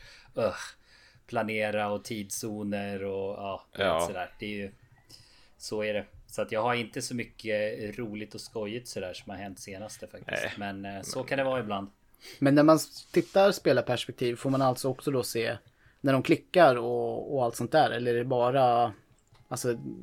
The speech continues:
Speaker 3: videomaterialet eller vad man ska säga?
Speaker 1: Ja, det är det
Speaker 3: Eller
Speaker 1: som är
Speaker 3: alltså, är det
Speaker 1: coolt.
Speaker 3: inputen?
Speaker 1: Nej, men det är det som är coolt. Så vi har ju, eh, f-, eh, förut när vi har kört, eh, C S go, eh, och, eh, Dota, eh,
Speaker 2: Mm.
Speaker 1: d-,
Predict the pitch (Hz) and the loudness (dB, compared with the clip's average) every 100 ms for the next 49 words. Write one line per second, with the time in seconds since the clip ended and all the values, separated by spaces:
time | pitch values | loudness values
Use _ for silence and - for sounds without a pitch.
0 | - - 151 143 127 127 120 120 117 - | -16 -14 -10 -6 -6 -6 -8 -8 -10 -12
1 | _ _ _ _ _ 135 117 135 139 131 | _ _ _ _ _ -6 -2 0 0 0
2 | 117 113 117 123 - 123 131 - _ - | -4 -6 -8 -8 -8 -8 -8 -14 _ -6
3 | 139 156 180 143 139 135 131 143 131 151 | 0 2 2 2 6 8 8 6 4 4
4 | 139 120 - 127 117 - _ - 156 160 | 2 -2 -8 -12 -12 -16 _ -2 -2 0
5 | 170 190 - 139 151 120 101 - 123 135 | -2 -2 -6 -6 -6 -6 -8 -10 -4 -2
6 | 139 135 127 120 120 117 113 110 - - | 0 -2 -4 -4 -4 -4 -4 -6 -10 -8
7 | 135 120 120 120 - 131 160 - 113 104 | -6 -6 -8 -4 0 2 0 -4 -8 -6
8 | 104 104 101 107 101 - - 104 101 101 | -4 -6 -6 -8 -8 -10 -10 -10 -8 -10
9 | - 104 - 117 127 143 - - - 104 | -8 -8 -6 -2 -2 -2 -8 -20 -12 -8
10 | 101 107 110 _ - 98 98 95 113 98 | -6 -4 -4 _ -10 -8 -8 -8 -10 -10
11 | - 101 - _ _ _ _ _ _ - | -6 -6 -6 _ _ _ _ _ _ -18
12 | 98 95 104 107 92 92 - | -14 -10 -10 -10 -12 -18 -20